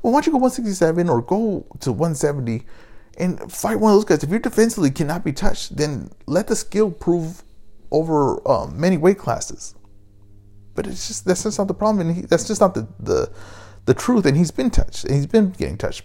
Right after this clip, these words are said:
but he shouldn't in this fight. I'm gonna pick, uh, Demetrius Andrade, unanimous decision.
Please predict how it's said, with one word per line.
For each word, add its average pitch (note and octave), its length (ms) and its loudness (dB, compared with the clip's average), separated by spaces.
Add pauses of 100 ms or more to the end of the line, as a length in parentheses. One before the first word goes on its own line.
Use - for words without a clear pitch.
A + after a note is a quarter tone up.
but D3 100 6
he D#3 100 2
shouldn't F#3 380 2
in D3 120 0
this C#3 160 0
fight. - 260 -4 (400)
I'm C#3+ 100 0
gonna D#3+ 100 -2
pick, - 260 0 (100)
uh, - 120 -10
Demetrius D#3 340 -4
Andrade, B2 340 4
unanimous C3+ 420 -2
decision. G#2+ 480 -2